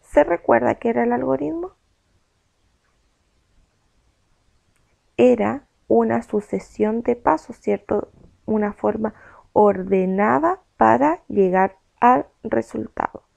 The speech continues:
En este caso, mi algoritmo fue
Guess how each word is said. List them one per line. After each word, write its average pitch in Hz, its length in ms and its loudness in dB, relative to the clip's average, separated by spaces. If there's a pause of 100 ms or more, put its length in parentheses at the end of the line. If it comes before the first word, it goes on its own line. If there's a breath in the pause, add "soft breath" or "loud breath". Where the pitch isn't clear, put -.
(440 soft breath)
En 208 220 4
este - 300 0
caso, 339 500 -2 (240)
mi 233 120 0
algoritmo 220 580 2
fue - 340 -10